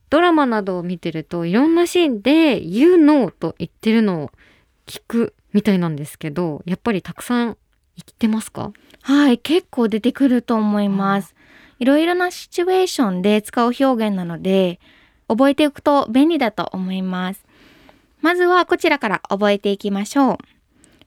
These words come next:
Speaker 2: 文章の頭で使って、相手が知っていることが前提の話をする。「ほにゃららじゃん。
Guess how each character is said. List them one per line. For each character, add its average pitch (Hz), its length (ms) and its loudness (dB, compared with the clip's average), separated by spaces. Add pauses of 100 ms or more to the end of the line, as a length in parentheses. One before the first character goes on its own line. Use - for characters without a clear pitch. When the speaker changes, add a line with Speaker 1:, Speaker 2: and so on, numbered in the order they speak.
Speaker 2:
文 320 260 4
章 359 240 2
の 349 160 2
頭 339 320 0
で 254 140 2
使 - 260 -8
っ - 20 -4
て、 214 600 0
相 247 220 2
手 277 100 0
が 269 140 0
知 285 140 -4
っ - 20 -2
て 285 260 0
い 277 40 0
る 277 100 -2
こ 277 120 -4
と 269 160 -2
が 285 320 2
前 214 220 0
提 196 240 -2
の 190 80 -4
話 196 460 -6
を 175 100 -6
す - 180 -10
る。 185 280 0 (760)
「ほ 254 100 4
に 302 120 4
ゃ 311 80 2
ら 294 160 2
ら 233 160 2
じ 185 160 -4
ゃ 180 100 0
ん。 175 140 -8